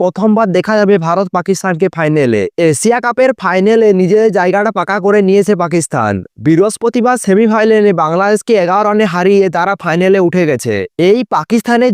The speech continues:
জয়ের ফলে তৃতীয়বার মুখোমুখি হতে চলেছে ভারত পাকিস্তান। ক্রিকেট প্রেমীরা এখন থেকে ভারত পাকিস্তান ফাইনাল ম্যাচের জন্য অধীর আগ্রহে অপেক্ষা করছে। এই ম্যাচটি ছিল বাংলাদেশের জন্য একটি কঠিন চ্যালেঞ্জ। দুবাইয়ের মাঠে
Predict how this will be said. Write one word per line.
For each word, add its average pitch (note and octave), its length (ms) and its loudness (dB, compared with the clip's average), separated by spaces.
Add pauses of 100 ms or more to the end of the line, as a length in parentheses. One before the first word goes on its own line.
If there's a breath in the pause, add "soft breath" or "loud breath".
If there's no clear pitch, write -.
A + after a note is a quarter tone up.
জয়ের A3+ 320 2
ফলে A3 200 2 (120)
তৃতীয়বার A3 560 0
মুখোমুখি G#3+ 460 0
হতে G3+ 180 0
চলেছে G#3 320 2 (100)
ভারত F3 200 -2 (100)
পাকিস্তান। C#3 500 -2 (180)
ক্রিকেট F3 480 2
প্রেমীরা A#3+ 340 0 (100)
এখন A3+ 180 0 (120)
থেকে A3 260 2
ভারত F3 300 -2 (100)
পাকিস্তান G#3 380 -2 (100)
ফাইনাল F3+ 400 0
ম্যাচের F#3+ 340 2
জন্য F#3 200 2 (120)
অধীর G3+ 280 0
আগ্রহে F3 300 0
অপেক্ষা F3+ 260 0
করছে। C3 340 -4 (340)
এই G3+ 100 2 (140)
ম্যাচটি G#3 420 -2
ছিল A3 120 2 (200)
বাংলাদেশের F#3+ 520 0
জন্য G#3+ 180 2 (120)
একটি - 160 -2 (100)
কঠিন G3+ 340 2
চ্যালেঞ্জ। C3 380 2 (280)
দুবাইয়ের G3 540 2
মাঠে G3+ 200 0